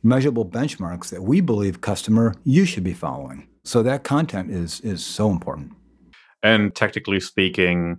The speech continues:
Speaker 2: how would you recommend sales reps use content if not in a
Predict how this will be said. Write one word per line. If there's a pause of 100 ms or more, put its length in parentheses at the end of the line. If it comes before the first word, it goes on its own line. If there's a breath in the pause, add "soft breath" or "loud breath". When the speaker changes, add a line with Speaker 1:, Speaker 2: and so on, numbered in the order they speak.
(420)
Speaker 2:
how
would
you
recommend
sales
reps
use
content (240)
if
not
in
a